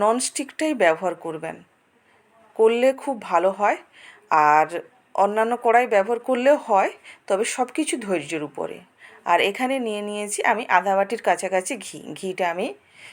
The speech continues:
ফ্রিজে রাখা ছিল, তো তার জন্য জমে গেছে। আর গ্যাসটা থাকবে সিমে। এই পুরো রেসিপিটা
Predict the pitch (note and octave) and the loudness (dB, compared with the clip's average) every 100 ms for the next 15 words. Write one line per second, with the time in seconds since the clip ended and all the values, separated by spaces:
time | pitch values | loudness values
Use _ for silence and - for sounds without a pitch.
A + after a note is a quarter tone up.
0 | _ - A#3 A3+ C#4 A3 A#3+ G#3+ - C4 | _ -10 -8 -4 0 0 0 -4 -4 -4
1 | D5+ _ _ - D#3+ D3+ - E3 D#3 E3 | -6 _ _ -10 -6 -6 -2 -4 -4 -6
2 | F#3+ F#3 G#3+ G4+ B3 F#3 - A#3 E3 C#3 | -8 -6 -6 -8 -10 -10 -4 -2 -4 -8
3 | C#3 - - _ _ _ - - - - | -10 -12 -14 _ _ _ -20 -20 -20 -20
4 | - - E3 E3+ F#3 G#3 G#3+ C#4+ C#4 F#3+ | -2 2 2 2 4 4 2 -2 2 0
5 | F3+ G3+ F#4 - E3 C#3+ C#3 _ _ _ | 0 -6 -4 -2 -4 -8 -14 _ _ _
6 | _ _ _ _ _ _ _ _ _ _ | _ _ _ _ _ _ _ _ _ _
7 | _ _ _ _ _ _ _ _ _ _ | _ _ _ _ _ _ _ _ _ _
8 | _ F#3+ G3+ - A#3 C4 C4+ A3 G3+ G3+ | _ -2 -2 -2 0 2 2 2 0 -8
9 | G3 G3+ | -4 -2